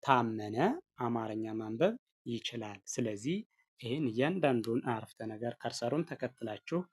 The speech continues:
እ፣ ብታዳምጡትና ብታዩት ለማንበብም ሆነ ለመጻፍ ያግዛችኋል። ማንበብ፣ እ፣ እንዴት ማንበብ እንዳለባችሁና እንዴት አረፍተ ነገር ቃላትን አጋጥማችሁ መስራት እንደምትችሉ ሊያሳያችሁ የሚችል ቪዲዮ ነው።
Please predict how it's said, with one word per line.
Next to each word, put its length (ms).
እ፣ 120
ብታዳምጡትና 920
ብታዩት 600
ለማንበብም 680
ሆነ 280
ለመጻፍ 480
ያግዛችኋል። 720
ማንበብ፣ 480
እ፣ 120
እንዴት 300
ማንበብ 300
እንዳለባችሁና 800
እንዴት 320
አረፍተ 320
ነገር 280
ቃላትን 440
አጋጥማችሁ 560
መስራት 380
እንደምትችሉ 580
ሊያሳያችሁ 680
የሚችል 420
ቪዲዮ 380
ነው። 160